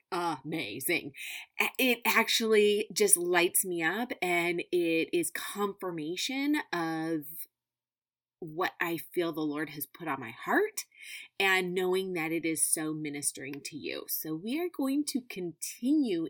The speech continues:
in that vein for the foreseeable future, really just, just calling those things out and shining a light on them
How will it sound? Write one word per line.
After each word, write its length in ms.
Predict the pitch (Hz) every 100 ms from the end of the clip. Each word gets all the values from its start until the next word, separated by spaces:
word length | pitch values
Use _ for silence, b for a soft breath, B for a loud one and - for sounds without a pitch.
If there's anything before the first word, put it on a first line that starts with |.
| -
in 280 | 233 254
that 200 | 226 180 -
vein 440 | 151 151 180 247
for 680 | 254 - 196 190 196 196 196 185
the 140 | 214
foreseeable 880 | - 247 - 196 190 151 160 165 180 - -
future, 680 | 202 208 - 185 175 269 B B B 185
really 560 | 180 214 302 302 285
just, 260 | 214 214 190 180 180 - - - 185
just 240 | 175 254
calling 540 | - - 214 277 370 320
those 260 | 175 170
things 420 | - 208 214 190 - -
out 480 | 175 214 165 139 - B B B
and 240 | 196 190 185
shining 560 | - 220 208 240 269
a 80 | 240
light 380 | 180 170 185 180 -
on 320 | 165 160 156
them 320 | 151 151 160